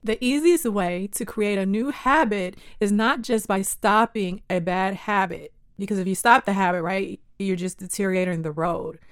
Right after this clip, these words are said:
The best way to stop a bad habit is to replace it with a good habit. Otherwise, your nature will be more resistant to changing the bad habit to avoid a void where the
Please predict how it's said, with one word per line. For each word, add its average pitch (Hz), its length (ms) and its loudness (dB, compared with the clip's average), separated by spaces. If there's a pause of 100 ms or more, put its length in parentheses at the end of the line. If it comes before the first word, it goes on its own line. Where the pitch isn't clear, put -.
(360)
The 202 100 0
best 262 360 4
way 240 360 0
to 202 140 -8
stop 196 440 -2 (280)
a 196 100 -4
bad 180 220 0
habit 202 280 0
is 170 120 -4
to 196 120 -8
replace 180 420 -4
it 175 160 -8
with 175 360 -6
a 170 140 -4
good 202 320 0
habit. - 420 -12 (240)
Otherwise, 220 680 2
your 202 140 0
nature 233 480 0
will 202 120 2
be 202 120 -2
more 202 280 0
resistant 202 800 -4
to 208 260 -4
changing 262 600 0
the 185 80 -2
bad 175 260 -2
habit 185 420 -4 (260)
to 208 160 0
avoid 196 680 6 (100)
a 175 140 2
void 180 640 4 (100)
where 175 180 -2
the 160 140 -2